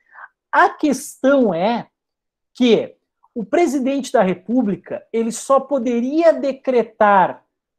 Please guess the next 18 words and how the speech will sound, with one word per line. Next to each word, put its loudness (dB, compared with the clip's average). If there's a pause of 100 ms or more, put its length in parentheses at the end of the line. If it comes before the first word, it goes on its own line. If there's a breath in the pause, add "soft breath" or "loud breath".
(160)
a 0
dissolução -2
da 0
Câmara, 2
que 0
era 4
o 0 (160)
único 2
órgão 4
que -14
poderia -4
controlar -8
a -6
vontade -10
do -18
presidente -14
da -14
República, -4